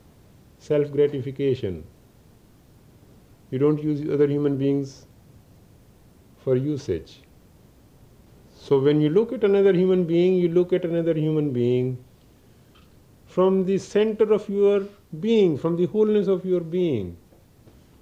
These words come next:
Then you look at another person, you look to the being.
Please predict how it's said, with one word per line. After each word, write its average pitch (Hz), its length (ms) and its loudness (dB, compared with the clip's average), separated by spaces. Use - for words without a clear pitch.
Then 147 180 0
you 156 120 0
look 190 280 2
at 170 140 -2
another 147 360 0
person, 104 580 -6
you 160 100 -6
look 175 220 -6
to 170 60 -14
the 160 100 -8
being. 139 380 -6